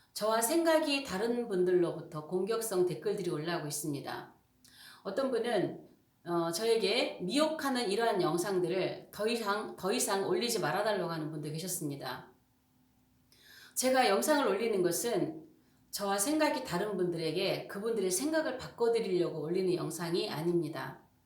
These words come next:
어, 저와 같은 생각을 가지고 있으면서 좀 더, 어, 이러한 부분들을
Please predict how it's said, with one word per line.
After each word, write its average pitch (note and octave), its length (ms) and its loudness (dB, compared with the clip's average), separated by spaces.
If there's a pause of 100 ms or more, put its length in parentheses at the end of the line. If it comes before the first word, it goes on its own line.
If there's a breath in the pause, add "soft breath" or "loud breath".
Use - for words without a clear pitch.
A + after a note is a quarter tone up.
(800 soft breath)
어, D#3+ 160 -8
저와 G#3 260 0
같은 G#3 260 -4
생각을 G3+ 340 0
가지고 F3+ 240 -4
있으면서 F3+ 840 -2 (280 loud breath)
좀 C4 240 2
더, F#3+ 440 4 (160)
어, C#3+ 520 -8 (120)
이러한 F#3 380 0
부분들을 G3 720 0